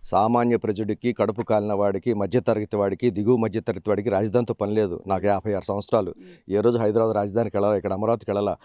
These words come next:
Speaker 2: మ్మ్.
Speaker 1: జనాలకి కావాల్సింది పరిపాలన, సుపరిపాలన.
Speaker 2: మ్మ్.
Speaker 1: ఇవాళ కరోనా వచ్చిన తర్వాత అమెరికాలో ఉండే కంపెనీలో
Speaker 2: మ్మ్.
Speaker 1: నెలకి పది లక్షలు ఉద్యోగం చేసుకునే వ్యక్తి తెనాలిలో రామలింగేశ్వర రెడ్డి ఇంట్లో కూర్చొని, గదిలో కూర్చొని ఆన్లైన్లో ఉద్యోగం చేస్తున్నాడు. అతనే
Speaker 2: మ్మ్.
Speaker 1: ఆఫీస్కి వెళ్ళటంలా.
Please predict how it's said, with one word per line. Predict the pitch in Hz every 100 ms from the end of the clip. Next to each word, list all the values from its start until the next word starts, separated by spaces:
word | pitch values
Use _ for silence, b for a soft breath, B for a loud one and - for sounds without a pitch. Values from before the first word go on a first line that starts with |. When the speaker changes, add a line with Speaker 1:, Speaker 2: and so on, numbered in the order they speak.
| 185
Speaker 2:
మ్మ్. | 175
Speaker 1:
జనాలకి | 98 104 127 127 -
కావాల్సింది | 110 110 - 131
పరిపాలన, | 95 107 - 110 95
సుపరిపాలన. | 85 110 127 117 110 101 90
Speaker 2:
మ్మ్. | 78 - 180 -
Speaker 1:
ఇవాళ | 104 123
కరోనా | 123 107 110 131 131
వచ్చిన | 117 - 113
తర్వాత | 107 110 107 131
అమెరికాలో | 104 131 139 139 123 120
ఉండే | 117 107
కంపెనీలో | 107 101 131 117 104 110
Speaker 2:
మ్మ్. | 202 - 185
Speaker 1:
నెలకి | 104 131 147
పది | 165 127 120
లక్షలు | 120 147
ఉద్యోగం | 127 98 143 151
చేసుకునే | 123 - 117 104
వ్యక్తి | 101 - - 127 220 B B -
తెనాలిలో | 117 147 151 135 120
రామలింగేశ్వర | 156 117 135 156 147 123
రెడ్డి | 127 110
ఇంట్లో | 120 170 147
కూర్చొని, | 117 113 151 185
గదిలో | 117 135 185
కూర్చొని | 143 139 165
ఆన్లైన్లో | 117 131 147 139
ఉద్యోగం | 113 127 139 127
చేస్తున్నాడు. | 107 - 110 101 -
అతనే | 92 92
Speaker 2:
మ్మ్. | 127
Speaker 1:
ఆఫీస్కి | 117 156 -
వెళ్ళటంలా. | 135 147 143 113